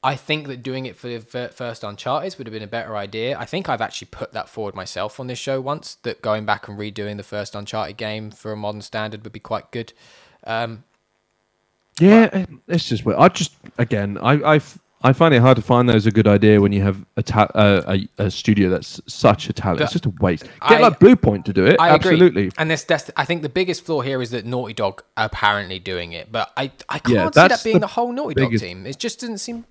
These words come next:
Speaker 2: It won't
Speaker 1: plausible.
Speaker 2: be the whole Naughty Dog team. That would be insane. I
Speaker 1: Yeah.
Speaker 2: think even Sony, uh, would agree that that would be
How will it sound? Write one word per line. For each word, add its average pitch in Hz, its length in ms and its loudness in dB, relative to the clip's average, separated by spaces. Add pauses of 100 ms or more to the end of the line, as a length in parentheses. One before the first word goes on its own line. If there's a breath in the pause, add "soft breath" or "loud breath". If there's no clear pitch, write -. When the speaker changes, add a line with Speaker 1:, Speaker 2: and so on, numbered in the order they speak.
(120)
Speaker 2:
It - 60 0
won't 180 60 0
Speaker 1:
plausible. 262 140 4
Speaker 2:
be 107 120 -6
the 87 100 -8
whole 101 160 -2
Naughty 101 240 -6
Dog 95 180 -4
team. 101 220 -2
That 101 80 2
would 107 100 0
be 104 180 2
insane. 98 640 -2
I 98 40 2
Speaker 1:
Yeah. 101 40 -2
Speaker 2:
think 110 200 0
even 110 240 0
Sony, 101 440 4
uh, 92 180 2 (200)
would 104 220 -6
agree 101 260 2
that 92 140 -2
that 95 180 0
would 95 140 -4
be 95 280 -2